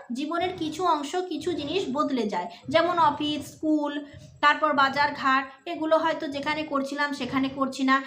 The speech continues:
হয়তো আমাদের অ্যাডজাস্ট করতে একটু অসুবিধা হচ্ছে, এর থেকে আমাদের একটা সমস্যা হয়েই থাকে। এই অ্যাংজাইটি ডিসঅর্ডার, মনের মধ্যে যে অ্যাংজাইটি হয়, অ্যাংজাইটি ডিসঅর্ডার থেকেই কিন্তু লোকে বলে ভূত দেখছি।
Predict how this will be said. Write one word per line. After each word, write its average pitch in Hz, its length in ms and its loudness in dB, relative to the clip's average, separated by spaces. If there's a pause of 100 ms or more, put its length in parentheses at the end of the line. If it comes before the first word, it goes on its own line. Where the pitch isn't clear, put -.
(160)
হয়তো 339 280 4
আমাদের 311 400 6 (220)
অ্যাডজাস্ট 285 440 0
করতে 302 240 -2
একটু 285 180 -4
অসুবিধা 269 480 2
হচ্ছে, 269 320 0 (340)
এর 415 160 0
থেকে 427 200 2
আমাদের 339 400 4
একটা 339 240 0
সমস্যা 262 540 -2
হয়েই 262 320 0
থাকে। 196 300 -6 (420)
এই 302 320 -4 (220)
অ্যাংজাইটি 453 600 4
ডিসঅর্ডার, 277 480 2 (140)
মনের 311 320 4
মধ্যে 381 260 2
যে 320 120 0
অ্যাংজাইটি 311 520 2
হয়, 233 280 2
অ্যাংজাইটি 277 540 -2
ডিসঅর্ডার 277 480 -4
থেকেই 381 260 0
কিন্তু 320 280 -2 (400)
লোকে 277 320 2
বলে 311 460 2 (220)
ভূত 370 220 6
দেখছি। - 640 -4